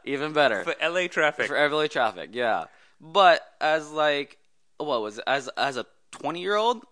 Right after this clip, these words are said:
Speaker 1: a Mazda Miata, and you get thirty-two, thirty-five miles a gallon, and you're kinda living check by check, it's, it's kind of a dream. And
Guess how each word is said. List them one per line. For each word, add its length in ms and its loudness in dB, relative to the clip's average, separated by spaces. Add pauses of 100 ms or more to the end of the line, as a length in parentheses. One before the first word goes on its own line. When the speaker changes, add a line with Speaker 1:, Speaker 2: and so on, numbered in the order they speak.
Speaker 1:
a 60 -4
Mazda 340 0
Miata, 400 2
and 140 -8
you 80 -10
get 160 -6 (640)
thirty-two, 600 -10
thirty-five 500 0
miles 240 0
a 40 -2
gallon, 480 2 (300)
and 240 -8
you're 320 -4
kinda 320 -6
living 260 -6
check 260 -8
by 120 0
check, 420 -2 (640)
it's, 280 -10
it's 120 -12
kind 240 -6
of 140 -12
a 20 -10
dream. 300 -10
And 500 0